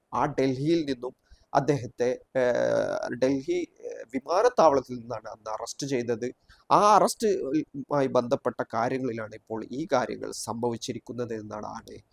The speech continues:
ഏറ്റവും പ്രധാനം. അഥവാ എൻഫോഴ്സ്മെന്റ് ഡിപ്പാർട്ട്മെന്റ്, ഏഹ്, മുൻനിർത്തി കൊണ്ടുവന്ന ഒരു ആരോപണത്തിൽ കൂടി ശക്തമായ തെളിവുകൾ നൽകാൻ അവർക്ക് കഴിഞ്ഞിട്ടില്ല എന്ന് വേണം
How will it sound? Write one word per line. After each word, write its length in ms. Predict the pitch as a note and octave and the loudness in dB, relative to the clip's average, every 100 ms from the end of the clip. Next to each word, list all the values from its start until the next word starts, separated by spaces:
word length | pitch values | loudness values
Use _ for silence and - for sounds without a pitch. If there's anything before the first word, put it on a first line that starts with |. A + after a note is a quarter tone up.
| _ - | _ -6
ഏറ്റവും 460 | B2+ - C#3 A#2+ | -6 -4 -4 -4
പ്രധാനം. 520 | A2 A#2+ A#2+ A#2 A2+ - _ _ - | -6 -4 0 -2 -4 -14 _ _ -2
അഥവാ 380 | C3+ D3+ C#3 C#3 _ - | 2 4 4 2 _ -4
എൻഫോഴ്സ്മെന്റ് 680 | C#3 D3+ - F#3 - C#3+ B2+ | -4 -4 2 0 2 -6 -4
ഡിപ്പാർട്ട്മെന്റ്, 960 | C3 - D#3+ E3 C#3+ D3+ C#3+ - - C3+ | -6 4 4 4 -2 -2 -4 -14 -2 0
ഏഹ്, 160 | A#2+ A2+ | 0 -4
മുൻനിർത്തി 440 | B2 C3 C3 - A#2+ | -6 -4 -4 -6 -6
കൊണ്ടുവന്ന 540 | B2 A#2 A#2 A2 A2 - | -6 -6 -6 -6 -8 -10
ഒരു 160 | B2 B2 | -6 -2
ആരോപണത്തിൽ 720 | B2 C3+ F3+ F3+ D#3 - C#3 | 0 4 6 6 4 -2 -6
കൂടി 340 | B2 A2 A2+ - _ _ | -6 -8 -10 -14 _ _
ശക്തമായ 600 | - C#3 - F3 D#3 C#3+ | -6 -6 2 4 4 2
തെളിവുകൾ 520 | C#3 - D3+ F3 E3+ D3 | 0 2 2 4 4 4
നൽകാൻ 720 | C#3 B2+ A#2 A#2 - _ B2 | 4 -2 -2 -6 -6 _ -6
അവർക്ക് 300 | A#2+ - - | -6 -10 -6
കഴിഞ്ഞിട്ടില്ല 760 | B2+ C3 E3 E3 D3+ C#3+ B2+ | -4 -2 0 -2 -2 -2 -2
എന്ന് 220 | A#2 G#2 | -2 -8
വേണം 260 | G#2+ G#2+ | -12 -12